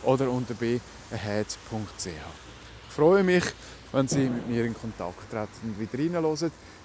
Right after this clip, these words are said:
Das ist eine Serie und das gibt's immer wieder zum Hören. Und bei uns auf dem, auf dem YouTube-Kanal gibt's, ähm, auch immer wieder spannende Sachen über Marketing zum Schauen. Schauen Sie hin, ich würde mich freuen und wünsche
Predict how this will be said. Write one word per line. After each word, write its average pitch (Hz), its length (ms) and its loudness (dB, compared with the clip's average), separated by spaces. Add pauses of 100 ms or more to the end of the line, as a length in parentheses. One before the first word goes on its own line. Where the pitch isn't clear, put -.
Das 120 220 -2
ist 120 160 -6
eine 104 180 -4 (120)
Serie 110 480 0
und 101 400 -12
das 101 120 -12
gibt's - 220 -8
immer 98 240 -4
wieder 92 260 -8
zum 104 160 -8
Hören. 87 320 -8 (420)
Und 117 380 -2 (220)
bei 107 100 -4
uns 101 200 -4
auf 95 80 -8
dem, 95 160 -8 (180)
auf 104 200 -10
dem 107 200 -6
YouTube-Kanal 101 720 -6
gibt's, - 400 -10
ähm, 95 240 -10 (280)
auch 101 160 -4
immer 127 280 0
wieder 113 200 -2 (320)
spannende 107 520 -4
Sachen 92 400 -8
über 113 220 -4
Marketing 101 720 -6
zum 95 180 -6
Schauen. 85 400 -10 (560)
Schauen 208 220 10
Sie 208 100 0
hin, 214 80 2
ich 214 140 0
würde 180 140 6
mich 170 100 -4
freuen 208 400 6 (460)
und 147 220 0
wünsche 151 420 2